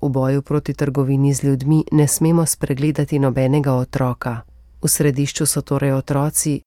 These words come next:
vsi pa smo povabljeni, da jih zaščitimo in preprečimo, da bi postali žrtve trgovine z ljudmi. Mladoletni in ženske so namreč zaradi kulturnih, socialnih in ekonomskih neenakosti še posebej izpostavljeni temu pojavu, pa tudi izkoriščanju.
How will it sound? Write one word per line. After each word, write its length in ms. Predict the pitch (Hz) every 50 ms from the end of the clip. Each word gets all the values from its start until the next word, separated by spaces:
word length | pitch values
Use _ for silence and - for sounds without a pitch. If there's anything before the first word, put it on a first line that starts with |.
| _ -
vsi 280 | 160 143 - - - 196
pa 120 | - 170
smo 200 | 151 - - 160 135
povabljeni, 680 | - 147 131 135 127 131 127 139 151 151 147 147 147
da 100 | 127 139
jih 220 | 135 135 131 131 127
zaščitimo 680 | 139 131 - - - 170 165 - 170 151 151 143 143 -
in 160 | - 147 139
preprečimo, 760 | - - - 139 - - - 170 170 - - 180 160 156 147
da 120 | 123 143 135
bi 100 | 143 135
postali 580 | - 143 135 - - - 139 139 135 147 143
žrtve 420 | 123 147 151 156 160 - - 151 139
trgovine 580 | - 151 135 127 135 131 139 147 143 143 135 127
z 120 | 120 123
ljudmi. 480 | 127 127 123 123 123 127 127 120 117 110 - - _ _ _ _ _ _ _ -
Mladoletni 600 | 156 147 143 123 139 139 139 143 139 - - 147 - 147 147
in 80 | 143
ženske 460 | 131 135 135 135 139 143 - - - 147
so 160 | - - 151
namreč 380 | 143 139 135 135 139 147 135
zaradi 360 | 131 139 147 139 139 127 139 -
kulturnih, 680 | - 143 139 131 - - 165 156 151 156 147 135 -
socialnih 720 | - - 160 151 - - 143 139 135 139 147 151 147 - - -
in 140 | 160 147 147
ekonomskih 800 | 139 - - 143 143 147 151 156 143 - - 160 143 - -
neenakosti 840 | 143 139 135 131 139 143 147 139 139 139 - - 156 - - - 160
še 140 | 143 - 156
posebej 540 | 147 - 147 139 - - 180 151 170 165 -
izpostavljeni 840 | - 156 - - - 147 - - 143 131 135 135 135 143 143 143 139
temu 280 | - - 143 143 143 143
pojavu, 560 | - 139 135 135 139 139 143 143 147 151 139
pa 160 | - - 151
tudi 220 | - 175 165 160 156
izkoriščanju. 1040 | - 151 - - - - 139 135 135 131 - - - - 139 127 123 120 117 127